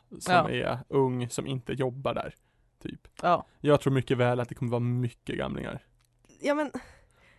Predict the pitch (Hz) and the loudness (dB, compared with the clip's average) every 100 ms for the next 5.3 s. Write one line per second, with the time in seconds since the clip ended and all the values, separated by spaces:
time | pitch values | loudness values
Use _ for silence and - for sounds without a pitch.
0 | _ _ _ - _ - 254 285 294 - | _ _ _ -20 _ -4 -4 0 -2 -4
1 | - - - - - 392 370 359 381 - | -14 -10 -6 -6 -6 2 6 6 4 0
2 | _ _ _ 359 403 403 339 339 330 330 | _ _ _ 2 6 6 6 4 2 0
3 | 349 349 311 269 254 233 208 - _ _ | 2 2 0 0 0 0 -2 -6 _ _
4 | _ _ _ - - 349 359 294 233 202 | _ _ _ -8 6 8 8 6 2 2
5 | 131 - | -2 -4